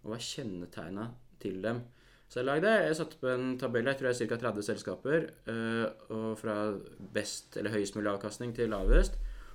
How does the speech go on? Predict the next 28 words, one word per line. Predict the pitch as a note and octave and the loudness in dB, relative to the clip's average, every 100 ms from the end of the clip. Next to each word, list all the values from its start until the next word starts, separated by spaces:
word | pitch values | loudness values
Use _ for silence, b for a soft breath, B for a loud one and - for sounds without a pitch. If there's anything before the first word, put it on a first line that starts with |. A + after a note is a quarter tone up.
| B | B
og | - | 0
så | D#3 | 2
litt | E3 E3+ | 2 0
hvilke | G#2+ G#2 - C#3+ | -4 -6 -6 -6
kjennetegn | - B2+ G2 A#2 A#2+ | -4 -2 -2 -4 -4
hadde | C#3 G2 A2+ | -6 -4 -4
de | G2+ A#2 B2+ - - - | 0 -2 -2 -16 -20 -16
for | - A#2 A#2 | -6 -2 -2
fem | - A#2+ B2 | -4 -6 -4
år | A2+ | -4
siden. | C3 E3 E3 - - b b b b b - | -2 -2 -4 -12 -20 b b b b b -14
Eh, | - A#2+ A#2+ A#2+ | -8 -4 0 0
og | - C#3+ | 2 2
vi | D3 | 2
kan | B2+ | -2
jo | C3 | 0
bare | B2 A#2 | 2 2
begynne | A2+ G#2+ G#2+ A#2 G#2+ - | 2 2 2 -2 -4 -8
fra | - A2+ A2+ A2+ | -4 0 0 -2
topp | A2+ - - - | -6 -6 -18 -4
til | A#2 | 0
bunn, | C3 D#3+ D#3 | 2 2 2
eh, | C#3+ C3+ | 2 2
i | C3 B2 | 2 2
hvert | A#2 | 2
fall | A#2+ | 2
de, | A#2 A#2 A2+ | 4 4 4
de | A2 A2+ | 0 -4